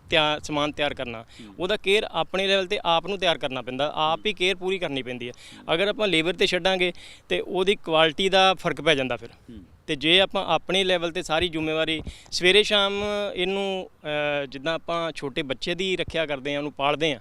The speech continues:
Speaker 2: ਹੂੰ।
Speaker 1: ਉਸ ਹਿਸਾਬ ਨਾਲ ਸਵੇਰੇ ਸ਼ਾਮ ਇਹਦੀ ਦੇਖ ਰੇਖ ਕਰਕੇ ਉਹ ਇਹ-, ਇਹਨੂੰ ਤਿਆਰ ਕੀਤਾ ਜਾਂਦਾ।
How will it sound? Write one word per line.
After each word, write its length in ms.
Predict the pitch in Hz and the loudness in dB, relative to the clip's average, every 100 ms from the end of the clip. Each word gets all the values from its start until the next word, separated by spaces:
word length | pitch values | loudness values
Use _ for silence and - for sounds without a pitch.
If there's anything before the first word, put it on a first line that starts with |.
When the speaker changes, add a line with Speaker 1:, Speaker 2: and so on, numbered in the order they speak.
| - | -10
Speaker 2:
ਹੂੰ। 140 | 120 104 - _ _ _ 170 | -20 -20 -20 _ _ _ 0
Speaker 1:
ਉਸ 260 | 180 - | 0 2
ਹਿਸਾਬ 320 | 233 226 190 | 2 4 4
ਨਾਲ 140 | 160 190 | 4 0
ਸਵੇਰੇ 280 | 170 170 175 | 2 2 2
ਸ਼ਾਮ 260 | 202 185 | 2 0
ਇਹਦੀ 120 | 190 | 0
ਦੇਖ 260 | 175 151 139 | 2 0 0
ਰੇਖ 160 | 170 156 | -2 0
ਕਰਕੇ 420 | 147 135 170 175 - - - - | -2 0 -2 -4 -8 -20 -20 -8
ਉਹ 80 | 170 | 0
ਇਹ-, 100 | 175 | 2
ਇਹਨੂੰ 220 | 175 151 | 2 0
ਤਿਆਰ 200 | 165 147 | 2 0
ਕੀਤਾ 260 | 131 131 135 | 0 -4 -2
ਜਾਂਦਾ। 260 | 120 107 | -4 -10